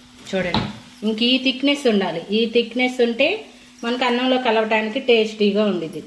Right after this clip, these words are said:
చూడండి ఎంత చక్కగా మసాలా పట్టిందో, ముక్క ముక్కకి మసాలా పట్టింది.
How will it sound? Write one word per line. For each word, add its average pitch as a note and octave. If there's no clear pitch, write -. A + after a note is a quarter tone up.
చూడండి E3+
ఎంత G3
చక్కగా A3+
మసాలా G3
పట్టిందో, D3+
ముక్క -
ముక్కకి A#3
మసాలా G3+
పట్టింది. D3